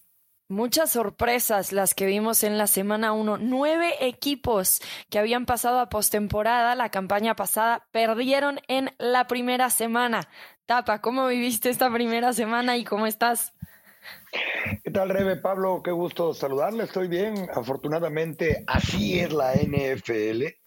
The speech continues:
Speaker 2: donde un domingo cualquiera, ahora también se puede decir un jueves cualquiera, un lunes, la N F L está encargado de ponernos en mejor posición de disfrutar la temporada. Sorprendido por el juego del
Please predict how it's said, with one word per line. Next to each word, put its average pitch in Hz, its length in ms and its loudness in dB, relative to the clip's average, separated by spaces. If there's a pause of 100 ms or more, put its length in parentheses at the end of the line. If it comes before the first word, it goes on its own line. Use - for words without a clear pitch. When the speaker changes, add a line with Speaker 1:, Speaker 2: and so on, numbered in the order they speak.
(380)
Speaker 2:
donde 104 300 -2
un 127 180 -2
domingo 120 420 -2
cualquiera, 123 640 -2
ahora 123 280 -2
también 117 280 -4
se 104 80 -6
puede 113 260 0
decir 127 260 -4
un 123 80 -2
jueves 123 400 -2
cualquiera, 123 440 -4
un 120 100 -6
lunes, 131 360 -4
la 120 180 0
N 120 140 -4
F 110 140 -2
L 117 100 -2
está 120 140 -4
encargado 113 480 0
de 107 200 0 (600)
ponernos 135 440 -2
en 120 100 -2
mejor 117 460 -2 (340)
posición 135 600 -2
de 127 80 -2
disfrutar 107 520 -2
la 131 180 0
temporada. 123 760 -2 (400)
Sorprendido 147 800 -2
por 131 160 -2
el 117 60 -2
juego 123 340 -2
del 101 340 -2